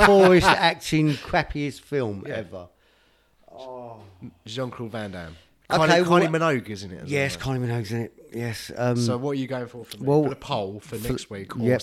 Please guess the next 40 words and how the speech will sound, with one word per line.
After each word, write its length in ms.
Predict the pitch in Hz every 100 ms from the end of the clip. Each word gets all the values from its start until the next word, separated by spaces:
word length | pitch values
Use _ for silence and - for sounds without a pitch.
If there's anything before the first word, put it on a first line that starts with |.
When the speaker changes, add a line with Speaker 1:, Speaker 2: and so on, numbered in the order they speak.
| -
Speaker 2:
t-, 100 | -
coin 220 | - 107
toss, 320 | 92 85 - -
whatever? 260 | - 82
Speaker 1:
My 300 | 131 135 156
one's 260 | 170 135 104
come 200 | - 113
up 120 | 110
tonight 280 | - 110 107
as 100 | 107
well, 160 | 127 92
actually. 320 | 67 - 90 - _ _
Speaker 2:
Oh, 280 | - 80 78
I 80 | 78
know 200 | 78 73
what 120 | 71
it 80 | 76
is. 180 | 76 73
Go 160 | - 85
on. 160 | 78 76 _ _ _ _ -
Speaker 1:
Notting 360 | 110 101 113 98
Hill. 280 | 104 90 - _ -
Speaker 2:
Notting 240 | 170 180
Hill? 360 | 175 226 87 80
Speaker 1:
Yeah. 260 | 113 110 85
Speaker 2:
No 220 | 123 165 170
way. 420 | 180 143 98 80
Speaker 1:
Yes. 360 | 104 101 87 -
Speaker 2:
Are 40 |
you 60 | 120
choosing 300 | - 143 143
Notting 200 | 147 120
Hill? 160 | 135 104
Speaker 1:
Notting 240 | 101 95
Hill. 220 | 92 85 - _ _ _ _
Speaker 2:
Guess 240 | - 95 92
what? 180 | 82 - -
Speaker 1:
You 120 | 101
like 240 | 95 95
it? 140 | 87